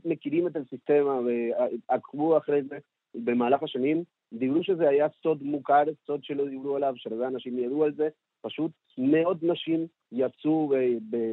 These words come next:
בוא נגיד, חברו להאשמות האלה של אנג'י קנטרו, אה, וסיפרו על איך במהלך השנים, אה,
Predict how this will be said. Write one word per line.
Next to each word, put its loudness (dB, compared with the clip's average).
בוא 2
נגיד, 0
חברו 6
להאשמות -2
האלה 0
של -8
אנג'י -6
קנטרו, 2
אה, 0
וסיפרו 2
על 6
איך 6
במהלך 4
השנים, 0
אה, -2